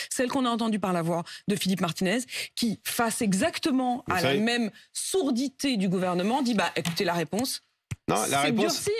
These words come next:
Speaker 2: vous, vous savez, pour l'instant, on est d'accord avec tout le monde dans l'organisa-, dans, dans les, dans l'intersyndicale.
Speaker 1: Il n'y a pas de faille
Speaker 2: La
Speaker 1: dans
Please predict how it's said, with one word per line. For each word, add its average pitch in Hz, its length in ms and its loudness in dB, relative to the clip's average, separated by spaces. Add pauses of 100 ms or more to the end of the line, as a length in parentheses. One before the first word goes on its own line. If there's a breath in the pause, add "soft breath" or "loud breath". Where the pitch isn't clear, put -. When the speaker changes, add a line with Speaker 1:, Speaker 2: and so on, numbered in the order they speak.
Speaker 2:
vous, 147 220 2
vous 131 60 0
savez, 143 280 0
pour 131 160 -2
l'instant, 131 260 -2
on 135 40 0
est 110 80 0
d'accord 104 320 0
avec 90 160 -2
tout 120 100 0
le 113 60 2
monde 110 140 2
dans 92 80 -2
l'organisa-, 87 480 -2
dans, 85 260 -2
dans 85 100 -4
les, 80 280 -2
dans 80 100 -4
l'intersyndicale. 92 680 -2
Speaker 1:
Il - 20 -2
n'y 143 40 0
a 139 40 0
pas - 40 -4
de - 40 -6
faille - 240 -2
Speaker 2:
La 139 140 0
Speaker 1:
dans 139 40 0